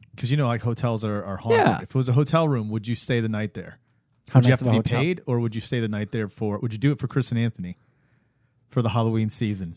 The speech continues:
Speaker 2: Yeah, I would.
Speaker 1: You would?
Speaker 2: Yeah. Find me a haunted hotel. Give me
Speaker 1: Okay.
Speaker 2: a mic.
Speaker 1: Sure. You ready?
Speaker 2: Oh, shit.
Speaker 1: <laughs> You didn't know this was coming, did you?
Speaker 2: <laughs> Guys,
Speaker 1: So
Speaker 2: he's
Speaker 1: you
Speaker 2: been,
Speaker 1: said it.
Speaker 2: he's been preparing.
Speaker 1: You said it, right?
Speaker 2: Yeah.
Speaker 1: You do it.
Speaker 2: Yes, I would.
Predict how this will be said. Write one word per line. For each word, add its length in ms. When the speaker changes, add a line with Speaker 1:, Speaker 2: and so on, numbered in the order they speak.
Speaker 2:
Yeah, 240
I 60
would. 320
Speaker 1:
You 160
would? 260
Speaker 2:
Yeah. 200
Find 160
me 80
a 40
haunted 280
hotel. 480
Give 140
me 100
Speaker 1:
Okay. 20
Speaker 2:
a 80
mic. 360
Speaker 1:
Sure. 320
You 80
ready? 280
Speaker 2:
Oh, 280
shit. 560
Speaker 1:
<laughs> 40
You 120
didn't 140
know 120
this 120
was 120
coming, 300
did 220
you? 100
Speaker 2:
<laughs> 480
Guys, 200
Speaker 1:
So 80
Speaker 2:
he's 80
Speaker 1:
you 80
Speaker 2:
been, 80
Speaker 1:
said 180
it. 140
Speaker 2:
he's 160
been 100
preparing. 480
Speaker 1:
You 60
said 180
it, 100
right? 300
Speaker 2:
Yeah. 420
Speaker 1:
You 180
do 200
it. 140
Speaker 2:
Yes, 240
I 100
would. 300